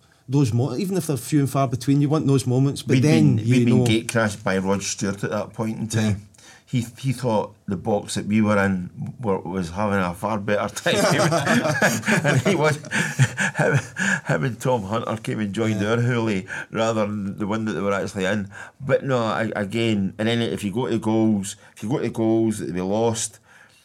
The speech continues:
Speaker 2: you've got two routes to take when you break from defence, and, um, the, the, the ball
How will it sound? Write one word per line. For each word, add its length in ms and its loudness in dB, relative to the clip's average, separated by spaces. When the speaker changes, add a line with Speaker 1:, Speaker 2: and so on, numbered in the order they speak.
Speaker 2:
you've 280 -2
got 600 0
two 520 0
routes 280 -4
to 120 -6
take 300 -2
when 80 -2
you 100 -2
break 240 -2
from 180 -4
defence, 760 -4
and, 1000 -2
um, 640 -4
the, 760 -4
the, 100 -6
the 220 -8
ball 600 -2